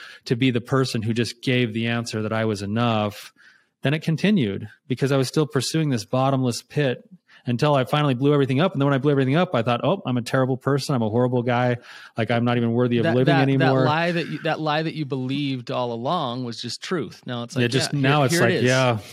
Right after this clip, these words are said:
Speaker 1: here it is. Everything
Speaker 2: Yeah.
Speaker 1: I've done, even trying to protect my wife by not telling her, now all of a sudden I'm, it's proof. It's just more proof that I'm a horrible guy. So,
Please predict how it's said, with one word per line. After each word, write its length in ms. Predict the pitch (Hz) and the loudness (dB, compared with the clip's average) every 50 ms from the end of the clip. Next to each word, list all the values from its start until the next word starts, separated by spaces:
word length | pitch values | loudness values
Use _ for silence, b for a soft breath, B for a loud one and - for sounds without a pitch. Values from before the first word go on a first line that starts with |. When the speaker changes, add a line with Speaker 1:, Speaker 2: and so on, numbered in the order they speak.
| - - 104 - | -18 -18 -18 -4
Speaker 1:
here 220 | - 135 135 139 | 0 2 4 4
it 180 | 139 139 139 143 | 4 4 4 4
is. 300 | 151 139 127 120 107 165 | 4 4 2 2 2 2
Everything 400 | 147 135 151 151 143 - 151 151 | 2 2 2 2 4 2 2 4
Speaker 2:
Yeah. 100 | 151 147 | 4 4
Speaker 1:
I've 100 | 139 131 | 2 2
done, 260 | 131 147 143 139 135 | 2 2 4 4 4
even 220 | 135 147 151 156 147 | 4 4 4 2 2
trying 180 | - - 156 151 | 0 0 2 2
to 60 | 147 | 2
protect 400 | - 147 127 - - 151 170 - | 2 0 0 0 0 -2 -2 0
my 100 | 151 147 | 0 2
wife 240 | 143 147 147 147 147 | 2 2 2 2 2
by 120 | - 143 | 2 2
not 260 | 143 147 151 147 - | 2 2 0 -2 -2
telling 320 | - 160 151 143 135 131 127 | 0 2 2 4 2 2 2
her, 340 | 123 123 135 131 131 131 123 | 0 0 2 2 2 2 2
now 380 | 127 131 131 131 131 131 131 | 2 2 2 2 2 2 2
all 180 | 135 131 127 127 | 2 2 2 2
of 80 | 123 | 2
a 60 | 127 120 | 0 0
sudden 380 | - - 135 127 120 123 123 | 0 0 0 0 2 0 0
I'm, 420 | 127 123 127 127 123 113 107 - - _ _ _ _ _ _ _ _ _ - | 0 0 2 2 0 0 -2 -6 -12 _ _ _ _ _ _ _ _ _ -4
it's 160 | 139 120 - | -2 -2 -2
proof. 420 | - - - 135 117 107 - - | -4 -2 0 2 2 0 -2 -4
It's 140 | - 135 - | -4 -2 -2
just 180 | - 139 - - | -2 -2 0 0
more 200 | 151 151 151 151 | 0 0 0 0
proof 280 | - 147 139 127 - - | 0 0 0 0 0 0
that 80 | 127 | -2
I'm 100 | 123 123 | 0 0
a 60 | 120 | 0
horrible 340 | 113 120 123 123 117 120 117 | 0 2 2 2 0 0 -2
guy. 240 | 113 120 113 110 110 | 0 0 0 0 0
So, 240 | 104 - - 123 | -2 0 0 0